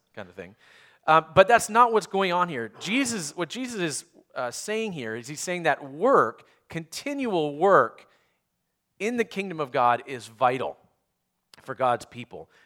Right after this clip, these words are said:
because it's the church, it's God's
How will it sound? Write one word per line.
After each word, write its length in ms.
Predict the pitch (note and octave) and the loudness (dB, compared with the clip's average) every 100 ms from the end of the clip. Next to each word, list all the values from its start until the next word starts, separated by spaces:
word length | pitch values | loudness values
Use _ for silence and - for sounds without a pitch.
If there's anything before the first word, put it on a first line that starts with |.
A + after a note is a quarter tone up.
| _ | _
because 920 | C#3+ - - B3+ A#3 A2+ G2 B2+ - - _ _ _ | -14 -14 -6 4 6 6 0 -8 -14 -16 _ _ _
it's 220 | - D3 - | -10 -10 -10
the 180 | C#3+ | -10
church, 680 | - - A3 G#3 G2+ - - | -8 -2 4 4 2 -4 -16
it's 160 | A2+ - | -18 -20
God's 500 | A#2+ C#3 D#3 E3+ - | _ 0 2 2 0